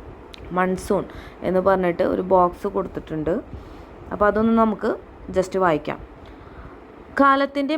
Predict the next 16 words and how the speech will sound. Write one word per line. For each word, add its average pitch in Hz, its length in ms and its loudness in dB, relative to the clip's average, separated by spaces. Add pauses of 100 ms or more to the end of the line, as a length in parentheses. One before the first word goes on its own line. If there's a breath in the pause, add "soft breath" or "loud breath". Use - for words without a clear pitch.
മാറ്റത്തിനനുസരിച്ച് 185 1000 -4 (240)
ഗതി 202 280 4
മാറി 208 280 6
വീശുന്ന 190 300 0 (120)
കാറ്റുകളാണ് 185 640 0 (200)
മൺസൂൺ 175 420 -4
കാറ്റുകൾ. 151 400 0 (600 loud breath)
ജൂൺ 240 160 6 (100)
സെപ്റ്റംബർ 190 420 2 (100)
മാസങ്ങളിൽ 165 460 0 (140)
ഭൂമധ്യരേഖയ്ക്ക് 220 840 2 (120)
വടക്ക് 175 440 2 (540 loud breath)
ഇന്ത്യൻ 240 300 6 (120)
സമുദ്രത്തിൽ 180 580 2 (280)
തെക്കു 208 320 0
പടിഞ്ഞാറ് 180 480 4